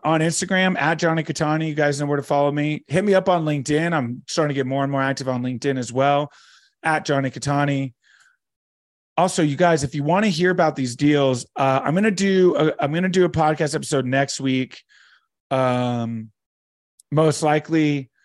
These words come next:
uh, I wanna clear the air on some stuff with this oil and gas deal. I've been getting a lot of questions, fielding a lot of things. So if you wanna know about these deals and get access to it, if you wanna be involved in the referral program, which I talked about last week,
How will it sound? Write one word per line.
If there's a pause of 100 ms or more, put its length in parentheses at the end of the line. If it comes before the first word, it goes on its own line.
(680)
uh,
I
wanna
clear
the
air
on
some
stuff
with
this
oil
and
gas
deal.
I've
been
getting
a
lot
of
questions,
fielding
a
lot
of
things.
So (320)
if
you
wanna
know
about
these
deals
and
get
access
to
it,
if
you
wanna
be
involved (500)
in
the (920)
referral
program,
which
I
talked
about
last
week,